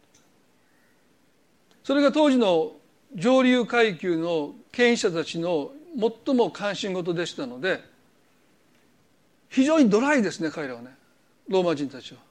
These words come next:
自分の子供に受け継がせるというパッションはないんですね。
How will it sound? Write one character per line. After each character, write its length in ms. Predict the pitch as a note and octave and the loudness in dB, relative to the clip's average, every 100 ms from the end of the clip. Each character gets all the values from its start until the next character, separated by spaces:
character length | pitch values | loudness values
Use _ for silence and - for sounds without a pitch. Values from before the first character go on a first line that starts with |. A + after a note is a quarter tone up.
| _ _ _ _ _ _ _ _ _ | _ _ _ _ _ _ _ _ _
自 140 | E3 A#3+ | 0 4
分 180 | C#4 C#4 | 8 8
の 100 | C4+ | 6
子 140 | C#4+ | 4
供 220 | D4 D4 | 4 6
に 180 | D4 A#3 | 6 2
受 200 | A3 A#3 | 0 -2
け 40 | |
継 140 | G3 A#3 | 0 2
が 140 | A#3 | 2
せ 140 | A3 A#3+ | 2 0
る 140 | B3+ | 0
と 180 | G#3+ E3 | -2 -2
い 180 | E3+ E3 | -2 -4
う 60 | |
パ 160 | E3 G#3+ | -6 -12
ッ 40 | |
シ 160 | - F#3 | -10 -8
ョ 40 | |
ン 40 | E3 | -6
は 100 | D#3 | -4
な 140 | F3 | -6
い 60 | D3 | -8
ん 40 | |
で 60 | A2 | -12
す 80 | |
ね。 60 | - | -20